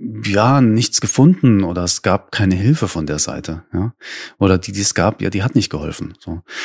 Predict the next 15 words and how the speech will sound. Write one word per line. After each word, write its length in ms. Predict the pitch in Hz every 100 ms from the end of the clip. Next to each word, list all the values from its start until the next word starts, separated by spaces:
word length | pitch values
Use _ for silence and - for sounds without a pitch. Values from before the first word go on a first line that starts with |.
| - - - - _
Und 140 | 107 98
so 120 | 101
kamen 600 | - 110 117 117 110 107
dann 480 | 110 110 107 107 101
die 220 | - 104
Leute 280 | 101 104 92
auf 160 | 101
die 120 | -
Idee, 320 | 95 98 101 - -
ja, 220 | 98 -
wenn 120 | 85 -
sonst 320 | - 85 -
keiner 240 | 113 113
helfen 380 | 98 95 - 120
kann, 340 | 113 107 120